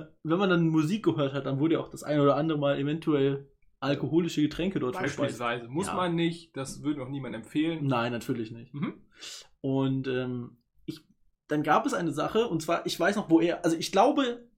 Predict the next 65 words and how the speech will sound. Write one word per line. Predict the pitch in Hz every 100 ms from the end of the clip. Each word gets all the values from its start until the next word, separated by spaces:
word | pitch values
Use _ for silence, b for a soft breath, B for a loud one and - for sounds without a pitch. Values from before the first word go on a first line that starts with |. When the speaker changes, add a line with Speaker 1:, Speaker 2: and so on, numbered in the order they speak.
| _
Speaker 1:
ich | 208 208 170
war | 170
derjenige, | 175 190 185 151
der | 156
das | 151 151 - _ _
damals | 151 151 147
dazu | 151 135 - - 151
gebracht | 135 156 -
hat, | 214
warum, | 139 127 151 151
warum | 139 165
wir | 285
das | 262
Speaker 2:
Kann | 240 175
Speaker 1:
machen. | 196
Speaker 2:
ich | 147
auf | 147
jeden | 180
Fall | 180 147
verstehen, | 139 - 165
das | 160 - _
würde | 156 156
zu | 151 147
dir | 139 139
passen. | 127 - 107
Du | 104
Speaker 1:
Ja, | 143
es |
Speaker 2:
hast | 165 220
Speaker 1:
ist | 202
so | 214 262
Speaker 2:
irgendwas | 185 196
Speaker 1:
dumm. | 262 262 320 -
Speaker 2:
komplett | - 175 175 202 -
Behindertes | - 185 240 196 - 170
Speaker 1:
Ja, | 196 190
ja, |
Speaker 2:
gefunden. | 185 175
Speaker 1:
ja, | 160 151
Speaker 2:
Ey, |
Speaker 1:
es | 196
Speaker 2:
yo, | 220 202
Speaker 1:
ist |
Speaker 2:
Jungs, | 233 190 196
Speaker 1:
wir- | 165
Speaker 2:
ich | -
hab | 208
hier | 220 160
wirklich | 151 143 131 - _
Speaker 1:
Also | - 170 160
es | 190 202
kam | - 185 226
natürlich, | 226 208 - 220 220
das | 208 156
kann | 180
ich | 175
jetzt | 165
schon | 165 147
sagen, | 151 156 180 180 156
die | 170
Idee | 143 175
kam | - 156
nicht | 165
von | - 131
mir, | 135 170 269 -